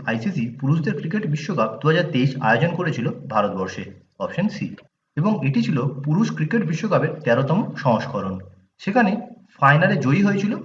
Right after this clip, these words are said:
অস্ট্রেলিয়া, তারা ফাইনালে ইন্ডিয়াকে পরাজিত করেছিল। পরের প্রশ্ন, নিচের মধ্যে কে শরৎ বাদ্যযন্ত্র বাজানোর জন্য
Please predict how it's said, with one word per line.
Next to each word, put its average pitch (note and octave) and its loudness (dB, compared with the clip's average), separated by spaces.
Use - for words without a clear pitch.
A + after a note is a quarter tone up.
অস্ট্রেলিয়া, D#3 0
তারা D3 2
ফাইনালে F#3 4
ইন্ডিয়াকে C#3+ 2
পরাজিত G#2 0
করেছিল। G2 -6
পরের D#3 4
প্রশ্ন, - -10
নিচের C3+ 0
মধ্যে A#3 2
কে F3 2
শরৎ D3+ 2
বাদ্যযন্ত্র D3 0
বাজানোর G#2 -2
জন্য C#3+ -2